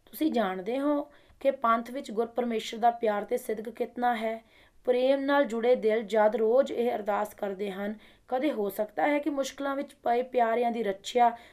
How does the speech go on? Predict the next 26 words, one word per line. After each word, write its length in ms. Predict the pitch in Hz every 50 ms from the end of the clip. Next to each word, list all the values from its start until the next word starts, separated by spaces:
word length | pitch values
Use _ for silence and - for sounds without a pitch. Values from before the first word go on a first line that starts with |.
| _ _ -
ਤ੍ਰਿਐਤ 360 | 214 220 214 214 220 214 220
ਨਾ 240 | 208 185 175 185 190
ਹੁੰਦੀ 360 | 208 240 233 208 247 247 240
ਹੋਵੇ? 300 | 240 233 226 233 240 233 - _ _ _ _ _ _
ਕਦੇ 260 | - 254 254 277 302
ਹੋ 220 | 233 214 208 208 214
ਸਕਦਾ 380 | - 262 254 254 269 302 294
ਹੈ 140 | 294 285 285
ਕਿ 120 | 285 311
ਸਾਰੇ 420 | - - - 247 233 247 262 285 294
ਪੰਥ 420 | 285 - - 220 208 208 196 220
ਦੇ 340 | 202 185 202 196 208 226 226 - - - - - _ _ -
ਇਹਨਾਂ 300 | 262 262 294 311 302 - - 240
ਅਰਦਾਸਿਆਂ 680 | 214 208 208 196 190 190 - - 254 247 233 226 214
ਨਾਲ 320 | 196 185 180 180 190 196 214 - - _ _
ਸਾਡੇ 340 | - - 240 233 233 214 247
ਬੰਦੀਖਾਨੇ 720 | 226 196 214 208 208 202 254 254 254 - 226 214 208 202 196
ਪਏ, 320 | 196 - 196 190 196 202
ਦੂਰ 460 | 196 196 185 226 233 254 277 277 240
ਗਏ, 240 | 202 208 196 190 190
ਕਿਸੇ 420 | 190 - - 247 - - 294 269
ਤਰ੍ਹਾਂ 220 | 262 - 240 220 196
ਵਿਛੜੇ 420 | 180 196 190 - - - 214 208
ਤੇ 120 | 190 208 202
ਬੇਵੱਸ 460 | 190 214 208 214 226 247 240 240 240
ਹੋਏ 360 | 196 185 190 190 190 190